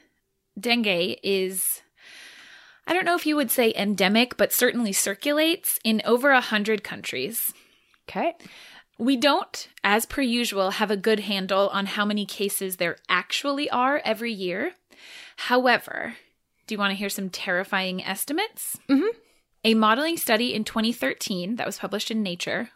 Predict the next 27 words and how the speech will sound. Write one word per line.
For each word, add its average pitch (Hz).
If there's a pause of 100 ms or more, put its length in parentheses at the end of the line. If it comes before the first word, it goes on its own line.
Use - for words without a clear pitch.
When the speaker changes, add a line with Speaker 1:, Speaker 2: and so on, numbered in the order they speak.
Speaker 1:
which -
we'll 180
link 180
on 202
our 233
website, 175 (1200)
estimated, 202
and 196
this 214
is 226
now 202
the 208
estimates 196
that, 196
like, 175
W 180
H 175
O 240
has 220
on 185
their 196
website, 202
et -
cetera. 165
It's -
a 180
pretty 190